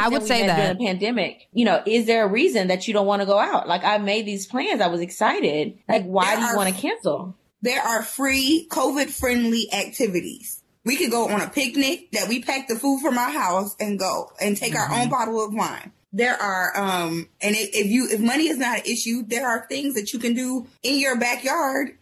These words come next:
Speaker 3: that you could invite other people to. You could set up a movie screen and have an outdoor movie. You could have a fire pit night with these other couples.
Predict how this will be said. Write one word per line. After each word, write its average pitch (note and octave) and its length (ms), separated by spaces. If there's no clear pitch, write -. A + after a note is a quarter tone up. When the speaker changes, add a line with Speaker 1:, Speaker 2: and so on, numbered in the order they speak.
Speaker 3:
that A3 520
you A#3+ 160
could E4 140
invite C#4+ 320
other C#4 160
people C#4 340
to. F#3 320
You A#3 140
could C4 140
set G#3 180
up G3 100
a F3 80
movie A3+ 340
screen C#4+ 600
and G#3 220
have G#3 180
an F#3+ 140
outdoor A3+ 580
movie. A#3+ 540
You B3 100
could C#4 140
have F3 100
a F3 40
fire A#3+ 420
pit C4+ 260
night A#3+ 340
with A#3 200
these A#3 240
other A#3+ 180
couples. A#3+ 600